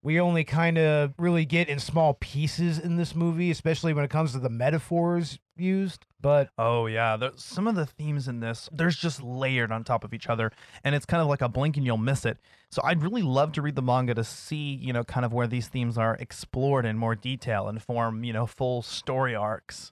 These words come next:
Speaker 2: But I, I guess anyway, you know, talking about Katsuhiro Otomo, like, you know, like we said, he's the creator of the manga, which was written before, during,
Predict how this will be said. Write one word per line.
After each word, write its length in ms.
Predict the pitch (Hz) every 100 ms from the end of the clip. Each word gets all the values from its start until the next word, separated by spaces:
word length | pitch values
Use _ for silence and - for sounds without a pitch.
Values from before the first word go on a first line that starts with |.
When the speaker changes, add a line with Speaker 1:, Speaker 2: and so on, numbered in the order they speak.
| _ 147
Speaker 2:
But 340 | 143 160 151
I, 180 | 156 170
I 40 |
guess 200 | 185 214
anyway, 300 | 208 214 147
you 120 | 143 135
know, 200 | 127 123
talking 260 | 156 151 143
about 380 | 131 131 -
Katsuhiro 560 | - 131 135 123 123 117
Otomo, 460 | 135 131 104 101 104 -
like, 120 | 135
you 60 | 135
know, 80 | 131
like 120 | 135
we 60 | 139
said, 160 | 139
he's 180 | 120 110
the 80 | -
creator 280 | - 131 139
of 80 |
the 80 | 120
manga, 640 | 104 107 120 135 143 160 156 -
which 200 | 127 147
was 120 | 131
written 180 | 165 147
before, 400 | 135 165 165 156
during, 420 | 131 151 147 131